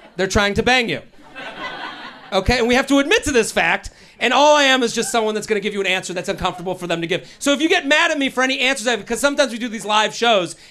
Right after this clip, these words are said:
and I'll give an answer, and the whole crowd will go silent and just look at me like, "Fuck you." It's not me. It's our penis. Okay, so let's go through it. Let's go to the fir-, the story I was talking about, misconnections. This girl,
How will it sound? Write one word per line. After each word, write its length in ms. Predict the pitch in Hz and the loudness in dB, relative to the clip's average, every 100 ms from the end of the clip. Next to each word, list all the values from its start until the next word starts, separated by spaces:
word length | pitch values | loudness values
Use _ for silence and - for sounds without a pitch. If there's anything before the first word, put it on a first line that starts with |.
| - | -4
and 100 | 190 | 0
I'll 100 | 202 | 0
give 180 | 214 | 0
an 60 | 202 | 0
answer, 300 | 185 214 196 | 0 -2 -2
and 80 | 165 | -4
the 60 | |
whole 140 | 147 202 | 0 -2
crowd 220 | 196 196 | 2 2
will 60 | 190 | 2
go 140 | 180 | 0
silent 360 | 170 196 196 180 | 0 0 2 -2
and 80 | |
just 140 | 160 160 | -4 -4
look 140 | 185 | -4
at 60 | 190 | -4
me 80 | 160 | -4
like, 220 | 151 147 | -6 -6
"Fuck 480 | - 190 180 - - | -2 0 0 -4 -4
you." 220 | 151 117 101 - - - - - - - - - - - - | -2 -2 -8 -18 -18 -16 -14 -14 -12 -14 -14 -16 -16 -10 -6
It's 120 | - | 0
not 220 | 277 320 | 2 4
me. 320 | 330 392 - - - _ - - - - - | 4 2 0 -8 -20 _ -20 -20 -20 -20 -12
It's 120 | 202 | 0
our 140 | 240 254 | 2 2
penis. 560 | 220 175 131 - - - _ - - - - - - - - - | 0 -2 -6 -10 -14 -20 _ -20 -20 -20 -18 -18 -20 -20 -20 -4
Okay, 400 | 190 190 226 247 | -2 2 2 2
so 140 | 254 254 | -2 0
let's 220 | 254 294 | 2 2
go 160 | 320 294 | 2 2
through 260 | 277 254 | 4 4
it. 140 | 254 247 | 4 2
Let's 140 | 247 | 0
go 100 | 277 | 2
to 60 | 262 | 2
the 80 | |
fir-, 180 | 247 247 | 0 -2
the 120 | 220 | 0
story 340 | 220 - 302 285 | -2 4 6 6
I 80 | 262 | 4
was 100 | 233 | 2
talking 160 | 247 | 0
about, 180 | 226 208 - _ | 2 -2 -4 _
misconnections. 680 | 214 294 294 277 247 233 226 | 0 0 2 0 2 0 -4
This 240 | 170 311 - | 0 0 0
girl, 600 | - 302 285 185 131 | 2 4 6 2 -2